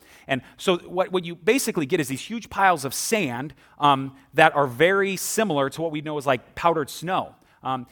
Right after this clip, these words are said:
and what I mean by that is because the, the, the whole weight of the sand is brought up, it's full of water. Well, the water ends up draining back, and the sun hits and, and, and pulls up whatever moisture is left in the sand, and you have,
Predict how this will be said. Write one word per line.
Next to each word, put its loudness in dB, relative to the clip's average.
and -20
what 4
I 6
mean 0
by 10
that 2
is 0
because -2
the, -2
the, 0
the -10
whole -8
weight 0
of -6
the -4
sand -4
is -6
brought 2
up, 2
it's -10
full -4
of -4
water. -2
Well, -6
the -6
water -4
ends -8
up -14
draining -10
back, 0
and -6
the -8
sun 2
hits -4
and, 2
and, 0
and -2
pulls -2
up 0
whatever 2
moisture -4
is -10
left 2
in -6
the -6
sand, -6
and -8
you -10
have, 2